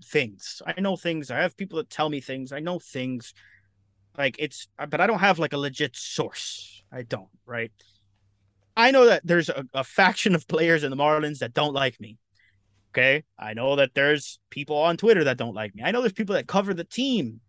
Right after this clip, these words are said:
that don't like me. And they're probably listening to this, and they're saying, "How does he know I don't like him?" Because they know who they are. You know what I mean? Um, and the fact of the matter is, Miguel Rojas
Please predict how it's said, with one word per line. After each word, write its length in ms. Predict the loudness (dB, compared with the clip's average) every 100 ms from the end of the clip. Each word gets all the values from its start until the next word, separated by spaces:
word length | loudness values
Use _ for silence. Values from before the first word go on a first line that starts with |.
| _
that 220 | 0 0
don't 200 | 0 -2
like 200 | -2 -6
me. 200 | -8 -18 _ _ _ _ -4
And 320 | 0 0 -2 -4
they're 260 | 2 4
probably 360 | 4 2 2 2
listening 340 | 0 0 -4 -2
to 100 | -2
this, 320 | -2 -6 -18 _ _ _ _ _
and 160 | 0
they're 140 | 2 2
saying, 220 | 2 -2
"How 180 | -4 -6
does 100 | -6
he 120 | -4
know 120 | -2
I 120 | -2
don't 100 | -2
like 240 | 0 0 -2
him?" 100 | -10
Because 240 | -6 -4
they 100 | 0
know 180 | 0 0
who 140 | 0 -2
they 160 | -2
are. 160 | -4 -12 _ _ _ _ _
You 80 | -2
know 100 | 2
what 100 | 2
I 60 | 2
mean? 300 | 0 -2 -6 _ _ _ _ _ _
Um, 460 | 2 4 4 0 -6 _ _ _ _ 0
and 240 | 0 0
the 40 |
fact 260 | 2 2 2
of 80 | -2
the 60 |
matter 240 | -4 0 0
is, 140 | 0
Miguel 400 | -4 -8 -4 -2
Rojas 560 | 0 0 2 0 -4